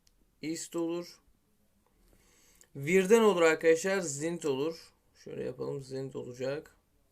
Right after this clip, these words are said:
İ'ya da arkadaşlar seid olur. Sie, sie'de de ne olur arkadaşlar? Sind olacak. Tamam. Bu şekilde söyleyelim. Şimdi kommen, sprechen ve wohnen'de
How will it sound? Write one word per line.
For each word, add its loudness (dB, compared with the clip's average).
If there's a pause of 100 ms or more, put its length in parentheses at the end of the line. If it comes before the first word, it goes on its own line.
(1120)
İ'ya 6
da 6
arkadaşlar 2
seid 2
olur. -6 (3000)
Sie, -2 (240)
sie'de 0
de 2
ne 0
olur 2
arkadaşlar? 0 (240)
Sind -8
olacak. -6
Tamam. -8 (640)
Bu -18
şekilde -4
söyleyelim. -6 (960)
Şimdi 0
kommen, 2 (100)
sprechen 2
ve 6
wohnen'de 2